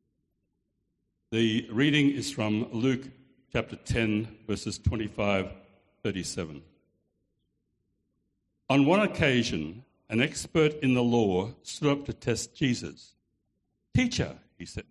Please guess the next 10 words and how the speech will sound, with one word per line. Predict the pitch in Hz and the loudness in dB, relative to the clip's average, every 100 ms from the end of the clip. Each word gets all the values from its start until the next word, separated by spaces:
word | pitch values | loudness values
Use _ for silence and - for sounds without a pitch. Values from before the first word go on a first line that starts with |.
| - | -4
he | 104 | 0
asked, | 90 76 - - _ _ _ _ _ _ - | 0 -2 -10 -20 _ _ _ _ _ _ 0
"what | 180 220 | 0 2
must | 247 240 | 2 4
I | 214 | 2
do | - 151 143 101 | 4 4 4 4
to | 104 127 | 0 2
inherit | 117 107 120 110 - | 2 2 2 0 -4
eternal | 107 - 120 101 98 | -6 -2 -2 -2 -2
life?" | 98 85 80 | -2 -2 -6